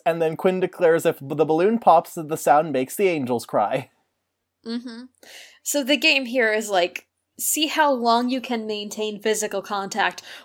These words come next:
Speaker 2: without something causing the balloon to pop. And I'm like, I'm over here, I'm like, okay, the, like, the only things that can pop a balloon is incredibly,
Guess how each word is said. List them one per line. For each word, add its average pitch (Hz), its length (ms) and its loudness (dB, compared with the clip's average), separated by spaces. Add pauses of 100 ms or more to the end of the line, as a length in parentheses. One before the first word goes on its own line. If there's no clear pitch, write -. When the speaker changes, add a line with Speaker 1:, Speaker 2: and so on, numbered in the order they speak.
Speaker 2:
without 202 340 2 (160)
something 190 880 2 (120)
causing 220 500 0
the 208 100 -4
balloon 196 460 -2
to 190 140 -6
pop. - 400 -6 (580)
And 233 160 2
I'm 226 300 -2
like, - 580 -6
I'm 233 160 0
over 220 180 2
here, 214 180 4
I'm 185 120 -2
like, 180 280 -4
okay, 226 380 0
the, 233 200 -8
like, 214 200 -2
the 247 160 -4
only 285 320 -2
things 220 520 -2 (320)
that 208 180 -2
can 208 240 -6
pop - 400 -6
a 208 160 4
balloon 190 640 -4 (380)
is 208 220 -6
incredibly, 208 1040 -2